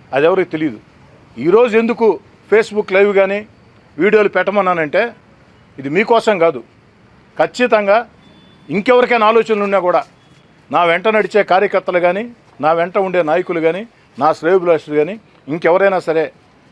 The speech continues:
కక్ష సాధించాలా, అవతల వాళ్ళని వేధించాలా,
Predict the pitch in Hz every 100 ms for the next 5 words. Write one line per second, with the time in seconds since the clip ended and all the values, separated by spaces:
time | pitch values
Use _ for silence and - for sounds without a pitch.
0 | - 160 - 180 170 165 156 165 151 160
1 | 147 _ _ _ _ 120 165 185 165 160
2 | 143 165 160 156 147